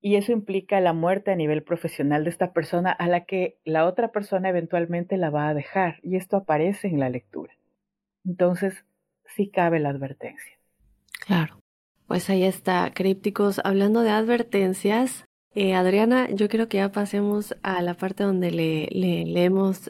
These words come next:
Speaker 2: eh, las cartas a los crípticos. Recuerden que les dije que piensen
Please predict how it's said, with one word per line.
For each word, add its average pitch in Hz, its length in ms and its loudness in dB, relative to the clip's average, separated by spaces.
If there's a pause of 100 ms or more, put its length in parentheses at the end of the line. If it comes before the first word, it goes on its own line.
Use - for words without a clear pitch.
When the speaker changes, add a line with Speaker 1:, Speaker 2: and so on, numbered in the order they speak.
Speaker 2:
eh, 156 480 -6
las 185 240 0
cartas 208 420 0
a 190 40 0
los 175 200 -2
crípticos. 202 800 -2 (180)
Recuerden 208 600 0
que 190 120 -2
les 175 200 -2
dije 196 320 0
que 185 120 -4
piensen 196 680 2